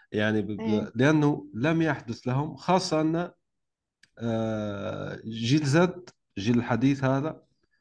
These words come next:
Speaker 2: مم.
Speaker 1: يعني كثير من الأمور مع مارك زوكربيرج، أنا أجمع الأشياء صراحة، لكن لكي، آه، أوثق الأشياء، لأنه هذه حصة مهمة جدًا صراحة. أمس أو أول أمس، أعتقد أمس،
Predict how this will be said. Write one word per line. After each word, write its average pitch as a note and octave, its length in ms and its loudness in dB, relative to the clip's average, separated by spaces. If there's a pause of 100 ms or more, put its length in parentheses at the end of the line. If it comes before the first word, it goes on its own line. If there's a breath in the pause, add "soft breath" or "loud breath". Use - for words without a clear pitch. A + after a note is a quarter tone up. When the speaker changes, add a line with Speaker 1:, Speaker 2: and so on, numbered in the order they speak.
(400)
Speaker 2:
مم. A3 140 0
Speaker 1:
يعني C3 260 4
كثير C#3+ 480 0
من E3+ 120 2
الأمور D#3+ 720 -2 (1700)
مع C3 220 2
مارك E3 240 2
زوكربيرج، C#3+ 600 -4
أنا E3+ 240 -2
أجمع D#3 300 2
الأشياء C#3 380 -2
صراحة، C3 400 0
لكن B2+ 360 -2 (100)
لكي، C3+ 380 0 (120)
آه، A2 440 -12
أوثق B2+ 500 0
الأشياء، A2 360 0
لأنه A#2 240 4
هذه C3+ 400 0
حصة - 380 -6
مهمة A2 340 0
جدًا F2+ 240 -8
صراحة. F#2+ 460 0
أمس C3+ 300 2
أو A2 180 2
أول A2 240 2
أمس، A#2 400 -4 (180)
أعتقد A2 340 -2
أمس، A2+ 440 -2